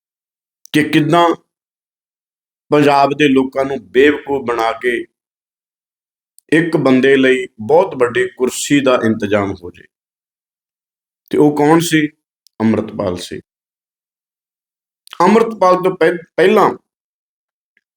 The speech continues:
ਜਿਹੜਾ ਜਨਾਨੀਵਾਦ ਸੀ ਨਾ, ਦੀਪ ਸਿੱਧੂ, ਜਿਹਨੂੰ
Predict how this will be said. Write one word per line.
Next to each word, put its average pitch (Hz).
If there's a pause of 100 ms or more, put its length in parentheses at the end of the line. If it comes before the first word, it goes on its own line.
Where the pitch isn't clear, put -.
(420)
ਜਿਹੜਾ 147 (580)
ਜਨਾਨੀਵਾਦ 143
ਸੀ 131
ਨਾ, 135 (560)
ਦੀਪ 117
ਸਿੱਧੂ, 143
ਜਿਹਨੂੰ 143